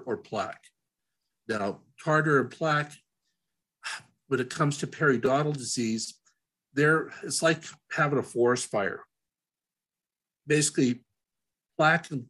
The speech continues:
and tartar are the match that starts the fire. The fire is inflammation, and that's what causes the destruction. So control the inflammation,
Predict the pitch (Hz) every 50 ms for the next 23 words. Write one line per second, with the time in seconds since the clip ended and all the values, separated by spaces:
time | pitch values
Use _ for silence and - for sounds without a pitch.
0 | _ _ _ 139 123 117 110 - - 147 151 151 147 120 101 101 110 120 120 -
1 | _ _ _ _ _ _ _ _ _ _ _ _ _ _ _ - 117 120 120 120
2 | 120 120 - _ _ _ _ _ - 117 120 117 113 117 123 131 131 127 127 -
3 | - - - - _ _ _ _ 127 127 123 - - - - - 127 110 107 -
4 | - - - - 107 - - 107 101 98 - - - - - _ _ _ _ _
5 | _ _ _ _ _ _ _ _ _ _ _ _ _ _ _ _ _ _ _ -
6 | 107 - - - 147 143 151 156 151 131 123 120 113 - - - 120 104 98 123
7 | 107 - - - 107 95 101 101 101 92 - - 87 78 - _ _ _ _ _
8 | _ _ _ _ _ _ _ _ _ _ _ _ _ _ _ _ _ _ - 113
9 | 113 127 135 139 139 - - 131 117 - - - 123 113 110 101 - - 101 -
10 | - - 101 87 92 90 - - - 101 92 - - - - - _ _ _ _
11 | _ _ _ _ _ _ _ _ _ - - - 113 - - 120 101 - - 165
12 | 165 170 165 147 147 - 139 131 131 - - 127 117 120 131 147 156 151 - 202
13 | 196 208 208 -